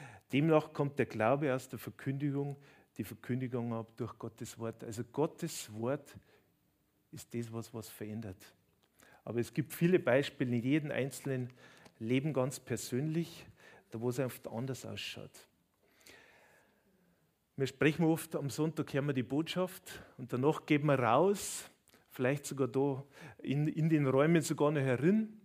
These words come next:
Und dann sind die Stimmen, die zu uns sprechen, oft viel lauter, wie das, was wir von da vorne gehört haben. Oder das, was wir jetzt da gesungen haben. Wir haben oftmals in unserem Leben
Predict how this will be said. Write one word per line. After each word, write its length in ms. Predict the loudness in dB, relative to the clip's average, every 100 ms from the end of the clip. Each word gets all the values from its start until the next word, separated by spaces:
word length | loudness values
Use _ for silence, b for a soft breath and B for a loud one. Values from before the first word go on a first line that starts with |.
| _ -20 B B -20 _
Und 140 | -2
dann 160 | 0 4
sind 260 | 6 6 6
die 160 | 4
Stimmen, 480 | 2 4 8 8 8
die 160 | 4 2
zu 240 | 0 2
uns 220 | 2 0
sprechen, 560 | -2 0 0 0 -6 -8 B B B _ _ _ _ _ _ _ _ -16
oft 140 | -14
viel 240 | -4 -2 0
lauter, 320 | 0 0 -4 -10 _ -12
wie 60 |
das, 180 | -12 -10
was 160 | -10 -8
wir 120 | -10
von 180 | -8 -8
da 160 | -8
vorne 260 | -10 -12 -12
gehört 260 | -12 -12
haben. 180 | -12 -14 -16 _ _ b b -16
Oder 120 | -8
das, 220 | -6 -6
was 160 | -6 -4
wir 100 | -6
jetzt 220 | -6 -12
da 20 |
gesungen 400 | -12 -10 -10 -8
haben. 160 | -10 -14 -20 _ _ _ _ _ _ _ _ _ _ _ _
Wir 140 | -4 -2
haben 140 | 2
oftmals 420 | 2 2 -2 -2
in 140 | 0 -2
unserem 260 | -2 -2
Leben 480 | 0 0 0 -4 -8